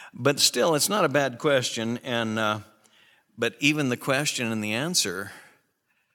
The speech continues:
and in fact, let me just skip down there. We're, we're going to come back and look at this in more detail, but look at, look at verse thirty-seven,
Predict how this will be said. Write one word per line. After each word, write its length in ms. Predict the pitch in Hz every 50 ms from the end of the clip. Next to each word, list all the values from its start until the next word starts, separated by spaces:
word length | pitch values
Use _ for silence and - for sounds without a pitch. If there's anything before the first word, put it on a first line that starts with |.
| _ _ _ _ -
and 200 | - 107 113 120
in 80 | -
fact, 240 | - 127 117 110 -
let 100 | 127 120
me 80 | 117 113
just 220 | 107 113 104 -
skip 260 | - - 131 107 -
down 220 | - 117 113 113 107
there. 120 | 101 104
We're, 140 | 107 135 135 - - -
we're 100 | 147 135
going 380 | 113 127 156 175 175 175 147
to 60 | 127
come 260 | - - - 139 127 120
back 280 | 120 123 120 120 -
and 140 | 117 113 117
look 180 | 123 131 127 -
at 140 | 117 -
this 240 | - 127 120 110 -
in 80 | 120 110
more 240 | 107 110 110 107 107
detail, 500 | 101 98 117 110 - - - 113 107 101
but 220 | 101 110 - -
look 180 | 143 147 143 143
at, 80 | 113 - _ _
look 220 | - 127 139 135 -
at 80 | 110
verse 360 | 98 117 117 117 110 - - -
thirty-seven, 800 | - 123 113 107 107 101 - - 120 113 107 101 104 95 95